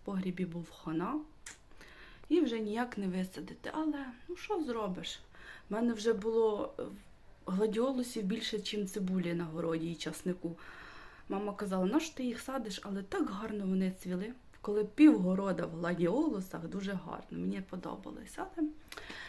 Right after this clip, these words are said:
пропали, ну нічого, за ними дуже потрібен сильний догляд. А як приїдеш в те село там на суботу-неділю, то не до гладіолусів, хочеться щось зробити інше. Ну та й коротше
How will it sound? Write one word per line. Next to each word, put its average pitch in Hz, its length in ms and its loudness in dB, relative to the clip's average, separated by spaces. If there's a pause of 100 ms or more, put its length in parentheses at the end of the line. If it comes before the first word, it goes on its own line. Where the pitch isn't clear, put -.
(160)
пропали, 302 640 0 (140)
ну 370 80 6
нічого, 240 460 8
за 202 160 -2
ними 349 220 8
дуже 247 280 -2
потрібен 208 680 -2 (340)
сильний 214 480 0
догляд. 156 480 -2 (440)
А 196 60 -6
як 214 200 2
приїдеш 233 580 2
в - 80 -14
те 208 160 -4
село 196 380 -2
там 180 300 -4 (200)
на 185 340 4 (100)
суботу-неділю, 196 1040 0
то 196 120 -2
не 190 340 2 (320)
до 196 140 2
гладіолусів, 165 800 0
хочеться 196 400 -4
щось 180 340 -2
зробити 170 520 -2
інше. 175 400 -8 (840)
Ну 403 80 -8
та 214 100 -6
й 180 60 -2
коротше - 460 -10